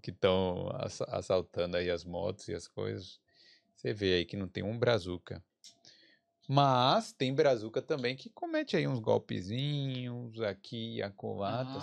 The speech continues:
Speaker 1: certo?
Speaker 2: é. Golpe da acomodação.
Speaker 1: É, um golpe da acomodação,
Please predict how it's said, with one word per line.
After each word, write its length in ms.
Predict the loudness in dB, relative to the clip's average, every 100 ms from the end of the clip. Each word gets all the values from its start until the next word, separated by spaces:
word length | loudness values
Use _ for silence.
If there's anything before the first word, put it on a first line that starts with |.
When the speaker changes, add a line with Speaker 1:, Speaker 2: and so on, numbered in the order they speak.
| -4
Speaker 1:
certo? 420 | 0 0 -2 -10
Speaker 2:
é. 60 | -10 _ _
Golpe 280 | -16 -12 -10
da 80 | -12
acomodação. 1080 | -10 -8 -8 -8 -10 -10 -10 -6 -2 -2 -2
Speaker 1:
É, 540 | -2 -4 -4 -6 -4
um 100 | -6
golpe 280 | -4 -4 -2
da 120 | -4
acomodação, 1400 | -4 -6 -6 -2 -4 -4 -6 -2 2 2 4 2 0 -2